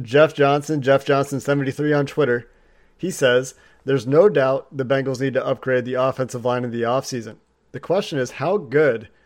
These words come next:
does the line need to be for the Bengals to be competitive? Obviously, everybody wants to see the best offensive line possible. They go against Baltimore and Pittsburgh twice a year, but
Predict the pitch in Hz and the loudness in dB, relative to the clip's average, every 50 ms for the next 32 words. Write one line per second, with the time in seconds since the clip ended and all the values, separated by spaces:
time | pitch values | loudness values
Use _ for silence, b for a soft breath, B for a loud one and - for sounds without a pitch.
0 | _ _ - 127 127 123 120 110 117 127 139 139 135 131 117 120 113 123 123 120 | _ _ -8 -6 -6 -6 -4 -4 -2 -2 -2 -2 -4 -4 -6 -6 -6 -4 -2 -2
1 | 120 113 - 123 120 117 110 120 120 117 117 - - 120 117 113 120 113 - 151 | -4 -4 -6 -6 -6 -4 -2 -2 -2 -2 -4 -6 -6 -12 -10 -10 -10 -4 -2 0
2 | 170 160 127 - - _ _ _ _ _ _ _ _ _ _ _ - 127 131 135 | 0 0 -2 -6 -10 _ _ _ _ _ _ _ _ _ _ _ -4 -2 -2 2
3 | 139 143 135 139 135 123 123 123 120 123 120 120 120 117 117 120 120 113 - 107 | 2 2 2 2 0 -2 0 0 0 0 0 0 0 0 0 -2 -4 -4 -6 -10
4 | - 123 117 117 107 123 120 - - 123 117 - 123 117 104 113 107 120 113 113 | -8 -8 -6 -4 -2 -2 -2 -2 -2 -2 -2 -2 -4 -8 -6 -6 -4 -4 -4 -4
5 | 104 - 120 117 120 131 - - 120 104 110 110 110 110 117 120 - 127 117 120 | -4 -6 -2 0 0 -2 -2 -4 -8 -6 -4 -4 -2 -4 -4 -6 -8 -2 0 2
6 | 117 107 113 120 120 123 120 120 120 120 113 - - 123 123 123 - - 127 123 | 2 4 4 6 6 6 6 4 2 0 0 -2 0 2 2 2 0 0 -2 -2
7 | 120 107 - 139 147 143 - 135 123 117 113 - - 120 117 117 117 - 123 117 | -2 0 2 2 0 2 2 2 2 2 2 0 -2 0 0 0 -2 -4 -6 -4
8 | 117 120 117 117 113 104 107 117 117 113 - | 0 0 2 0 0 0 0 0 0 -2 -4